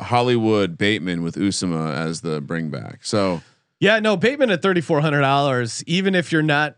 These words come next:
Speaker 2: stacking him in that game, I still think is pretty interesting because of the target share, because of the Bengals. They've had some issues, uh, on the defensive side. I mean, certainly the Lions couldn't do much,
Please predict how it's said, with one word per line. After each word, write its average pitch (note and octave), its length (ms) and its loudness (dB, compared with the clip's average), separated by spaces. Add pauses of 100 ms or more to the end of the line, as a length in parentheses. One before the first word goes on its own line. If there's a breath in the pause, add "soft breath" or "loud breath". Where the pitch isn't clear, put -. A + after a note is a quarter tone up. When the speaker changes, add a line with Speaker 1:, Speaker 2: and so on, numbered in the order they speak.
Speaker 2:
stacking D3 480 -4
him C#3 140 -4
in C#3+ 200 -4
that B2+ 200 -2
game, C#3 280 -2
I B2+ 120 0
still D3 280 -2
think B2+ 240 -2
is C3+ 240 -4
pretty C#3+ 320 -4
interesting D#3 520 -2
because C#3+ 320 -2
of C3+ 80 -4
the C3 80 -4
target C3+ 340 -2
share, C3+ 220 -2
because C3+ 280 -4
of B2 200 -6
the C#3 100 -12
Bengals. C#3+ 680 -2 (280 soft breath)
They've E3 160 0
had F#3 300 0
some F#3+ 100 -4
issues, F#3+ 540 0
uh, F3 240 0
on F3 160 0
the D#3+ 80 -4
defensive D#3+ 440 -4
side. E3+ 240 2
I E3 40 -2
mean, C#3+ 100 -4
certainly D3+ 320 -4
the C#3+ 60 -2
Lions C#3+ 480 -2
couldn't F3 320 -4
do E3+ 180 0
much, D#3 400 -2